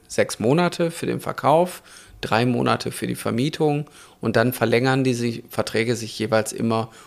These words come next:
um einen Monat in der Vermietung oder drei Monate im Verkauf, bis sie zwölf Monate erreichen. Dann müssen die Verträge erneuert werden.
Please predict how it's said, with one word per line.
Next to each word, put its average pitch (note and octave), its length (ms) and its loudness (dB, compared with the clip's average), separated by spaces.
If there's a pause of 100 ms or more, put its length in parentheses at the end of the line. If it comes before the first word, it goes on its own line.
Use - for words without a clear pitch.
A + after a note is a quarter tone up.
(100)
um A2 260 -2
einen A#2 320 0
Monat A#2 360 0
in A2+ 80 -4
der G#2 100 -6
Vermietung B2 640 -2
oder G#2+ 220 -2
drei A2+ 280 0
Monate A2+ 480 0
im - 120 -8
Verkauf, A2+ 600 0 (420)
bis B2 200 0
sie B2 260 -4
zwölf A2 460 0
Monate A2+ 440 -2
erreichen. D3+ 680 0 (400)
Dann A#2 180 0
müssen B2 240 2
die - 60 -2
Verträge A2 520 -2
erneuert C3+ 540 2
werden. A#2+ 480 0